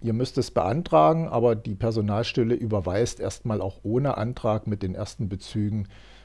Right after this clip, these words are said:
äh, diese fünfzig Euro. Es gibt aber die Möglichkeit, ein V-B-B-Firmenticket, ähm,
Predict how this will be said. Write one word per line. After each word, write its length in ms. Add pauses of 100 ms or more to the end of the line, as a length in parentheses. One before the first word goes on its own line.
(160)
äh, 120
diese 220
fünfzig 560
Euro. 400 (1500)
Es 160
gibt 220
aber 200
die 100
Möglichkeit, 560
ein 80
V-B-B-Firmenticket, 1800 (200)
ähm, 220